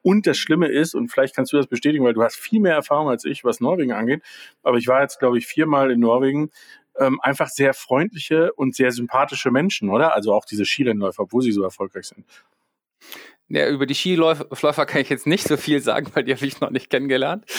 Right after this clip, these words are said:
Speaker 2: Aber, mm, grundsätzlich ist, sind die Norweger sehr offen, sind, äh, schon sehr gastfreundlich, dass, dass man, wenn man irgendwo hinkommt, also das Thema Hilfsbereitschaft ist da groß.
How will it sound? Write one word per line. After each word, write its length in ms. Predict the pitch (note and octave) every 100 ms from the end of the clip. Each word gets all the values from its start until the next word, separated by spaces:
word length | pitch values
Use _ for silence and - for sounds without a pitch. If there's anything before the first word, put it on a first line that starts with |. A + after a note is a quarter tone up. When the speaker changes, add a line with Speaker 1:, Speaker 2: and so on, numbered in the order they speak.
| - - - _
Speaker 2:
Aber, 720 | - C#3 C#3 C#3 C3+ C3+ C3 - _ -
mm, 280 | C#3 C3+ B2 - _ - _ _ _ _ _ C#3+
grundsätzlich 640 | C3 C#3+ E3 D#3+ - C#3+
ist, 180 | C#3 C#3
sind 320 | C3 B2 D3
die 80 | C#3+
Norweger 460 | C3 B2 D3+ C3 A#2
sehr 220 | A#2 -
offen, 440 | C#3 F#3 F3+ F3
sind, 260 | B2+ A#2+ A2+ - -
äh, 300 | A#2+ A#2 - -
schon 440 | - D#3 D#3+ C3 A#2
sehr 120 | B2+
gastfreundlich, 680 | D3 - F3+ F#3 F#3+ F3+ -
dass, 260 | C3 - - - - -
dass 160 | -
man, 160 | B2+ B2
wenn 140 | B2
man 120 | B2 A#2
irgendwo 240 | B2 A#2+
hinkommt, 560 | A#2+ E3+ - C#3+ C#3 -
also 460 | A#2+ A#2+ A#2 A#2 -
das 200 | A#2 -
Thema 260 | C3 B2+
Hilfsbereitschaft 760 | A2+ D#3+ - B2 B2 - B2 -
ist 220 | B2 -
da 60 |
groß. 420 | A#2 A#2+ C#3+ D#3+